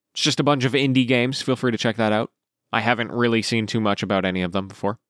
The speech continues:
Other than all that, the other notable thing was actually an omission of Halo Infinite. They didn't say anything about it, and that got the internet into quite a tizzy.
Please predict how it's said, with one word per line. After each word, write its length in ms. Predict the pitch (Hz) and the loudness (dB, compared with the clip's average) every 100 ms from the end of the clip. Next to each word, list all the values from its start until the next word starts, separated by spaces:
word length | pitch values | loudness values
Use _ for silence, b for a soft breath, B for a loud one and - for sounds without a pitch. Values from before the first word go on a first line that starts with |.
| _ _ _ _ - | _ _ _ _ 0
Other 240 | 233 240 | 4 6
than 160 | 220 220 | 6 4
all 240 | 180 180 | 6 4
that, 280 | 160 160 185 | 4 4 4
the 100 | 156 | 4
other 160 | 175 180 | 4 4
notable 500 | 147 160 175 151 143 | 4 6 4 4 2
thing 280 | - 143 135 | 2 2 4
was 260 | 135 123 | 2 4
actually 560 | 131 143 - 147 139 139 | 2 2 2 2 2 2
an 180 | 139 127 | 2 2
omission 720 | 120 147 202 - 139 143 180 _ _ _ - | 2 4 4 4 2 0 -6 _ _ _ 0
of 240 | 143 147 | 2 2
Halo 560 | 120 175 214 214 208 196 | 2 4 4 6 4 4
Infinite. 600 | 208 226 208 165 101 - 127 | 2 2 2 0 0 -4 0
They 180 | 147 143 | 2 4
didn't 240 | 170 196 | 2 2
say 220 | - 196 | 2 2
anything 400 | 151 175 185 180 | 4 4 4 4
about 260 | 165 170 151 | 4 4 4
it, 140 | 107 | 2
and 220 | - 127 143 | 0 2 2
that 120 | 139 | 4
got 140 | 151 | 4
the 140 | 151 147 | 4 2
internet 300 | 143 135 110 | 2 0 0
into 260 | - 127 | 0 0
quite 260 | - 160 147 | 0 0 0
a 60 | |
tizzy. 380 | - 127 110 143 | 0 0 0 -2